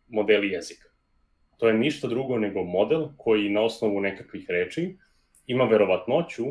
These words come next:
da kaže koja je sledeća reč. I to je to. To je language model.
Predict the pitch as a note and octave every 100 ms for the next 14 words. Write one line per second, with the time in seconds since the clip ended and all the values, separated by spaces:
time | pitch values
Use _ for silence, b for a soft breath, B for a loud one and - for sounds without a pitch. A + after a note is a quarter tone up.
0 | C#3+ - - B2+ B2 - A#2 G#2+ - G2
1 | F2 - - - - _ _ _ _ _
2 | - F#2+ - - - _ _ _ _ b
3 | b b b _ A#2+ A2+ A2 G#2 F#2+ F2+
4 | F2+